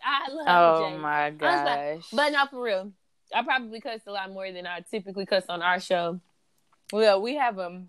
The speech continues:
Speaker 2: you
Speaker 1: Some
Speaker 2: know,
Speaker 1: liquid
Speaker 2: we,
Speaker 1: courage.
Speaker 2: we have kind of a, a little bit of a filter on this show.
Speaker 1: Mm-hmm.
Speaker 2: Um, but that episode was really fun.
Speaker 1: It was
Speaker 2: And
Speaker 1: a good
Speaker 2: I
Speaker 1: time.
Speaker 2: feel like the chemistry with the guys was really nice. Like, it was like, we were like old friends.
Speaker 1: Mm-hmm.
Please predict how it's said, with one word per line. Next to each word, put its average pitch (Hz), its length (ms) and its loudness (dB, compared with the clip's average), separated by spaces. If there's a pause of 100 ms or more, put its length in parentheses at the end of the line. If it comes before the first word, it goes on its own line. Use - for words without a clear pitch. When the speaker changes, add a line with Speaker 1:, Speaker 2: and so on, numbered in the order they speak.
Speaker 2:
you 202 200 -8
Speaker 1:
Some 170 200 -6
Speaker 2:
know, 170 60 2
Speaker 1:
liquid 170 200 6
Speaker 2:
we, 185 120 4
Speaker 1:
courage. 165 300 4
Speaker 2:
we 185 140 6
have 165 540 4
kind 156 340 -8
of 147 160 -8
a, 131 300 -8 (1120)
a 151 400 6
little 269 240 0
bit 208 100 0
of 165 100 -4
a 147 80 -16
filter 147 400 -6
on 147 220 -8
this 143 260 -2
show. - 200 -12 (120)
Speaker 1:
Mm-hmm. 175 840 0
Speaker 2:
Um, 143 300 -2
but 175 140 4
that 330 200 8
episode 233 300 2
was 185 120 -8
really 185 260 -4
fun. 160 340 -10
Speaker 1:
It 208 80 8
was 202 160 6
Speaker 2:
And 175 80 2
Speaker 1:
a 165 60 6
good 170 80 2
Speaker 2:
I 165 80 4
Speaker 1:
time. 156 160 -4
Speaker 2:
feel 226 100 4
like 208 160 4
the 180 100 -4
chemistry 190 480 -6
with 160 160 -8
the 147 60 -20
guys 147 340 -2
was 143 380 -14
really 135 240 -8
nice. 127 560 -12
Like, 131 400 -6 (180)
it 180 120 0
was 165 200 -2
like, 147 240 0 (680)
we 311 100 2
were 339 80 2
like 359 180 2
old 175 200 0
friends. 156 300 -8
Speaker 1:
Mm-hmm. 202 520 4